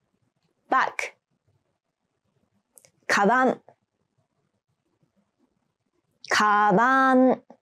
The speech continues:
バッグ。このカバンは私のです。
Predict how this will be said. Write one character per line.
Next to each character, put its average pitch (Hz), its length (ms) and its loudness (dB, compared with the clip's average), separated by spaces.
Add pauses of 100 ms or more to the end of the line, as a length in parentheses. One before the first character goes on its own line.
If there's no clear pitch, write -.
(1200)
バ 262 140 0
ッ - 180 -4
グ。 - 80 -12 (3000)
こ 220 160 -2
の 302 160 0
カ 302 140 0
バ 294 160 0
ン 285 60 2
は 285 120 0
私 247 360 -2
の 285 120 2
で 294 160 0
す。 - 300 -8